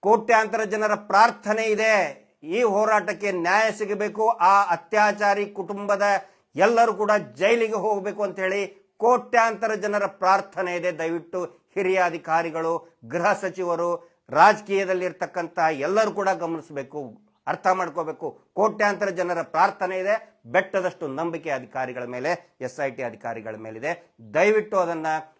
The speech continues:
ಹುಸಿ ಮಾಡಬೇಡಿ. ಒಂದು ವೇಳೆ ಆ ಪ್ರಯತ್ನಕ್ಕೆ ಕೈ ಹಾಕಿದ್ರೆ ಖಂಡಿತ ಕರೆಯನ್ನ ಕೊಡ್ತೀವಿ. ನೋಡೋಣ ಅದೇನಾಗುತ್ತೆ ಆಗಲಿ. ಬರ್ತಾರೆ ಲಕ್ಷಾಂತರ ಜನ, ಹೋರಾಟ ದೊಡ್ಡ ಮಟ್ಟದಾಗುತ್ತೆ.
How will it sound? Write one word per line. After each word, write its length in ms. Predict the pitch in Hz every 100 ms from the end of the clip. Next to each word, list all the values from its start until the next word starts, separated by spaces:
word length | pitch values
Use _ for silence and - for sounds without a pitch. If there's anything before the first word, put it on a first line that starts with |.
| -
ಹುಸಿ 240 | 127 170
ಮಾಡಬೇಡಿ. 880 | 147 139 135 123 120 127 147 120 _ _ 117
ಒಂದು 300 | 160 190 180
ವೇಳೆ 220 | 175 175
ಆ 200 | 156 156
ಪ್ರಯತ್ನಕ್ಕೆ 720 | - 151 151 156 135 - _
ಕೈ 200 | 160 185
ಹಾಕಿದ್ರೆ 680 | 175 156 151 143 151 - _ _
ಖಂಡಿತ 360 | 156 165 170 165
ಕರೆಯನ್ನ 400 | - 143 139 131
ಕೊಡ್ತೀವಿ. 400 | 120 104 123 113
ನೋಡೋಣ 340 | 147 156 139
ಅದೇನಾಗುತ್ತೆ 560 | 117 131 123 117 104 113
ಆಗಲಿ. 480 | 107 101 _ _ _ _ _ _ _ _ 113
ಬರ್ತಾರೆ 360 | 147 170 156
ಲಕ್ಷಾಂತರ 420 | 143 127 143 135
ಜನ, 220 | 123 113 110 - _ _ _ _ _ _ _ _ -
ಹೋರಾಟ 400 | 151 170 165 170
ದೊಡ್ಡ 400 | 180 139 156 165
ಮಟ್ಟದಾಗುತ್ತೆ. 840 | 156 143 139 123 113 107 101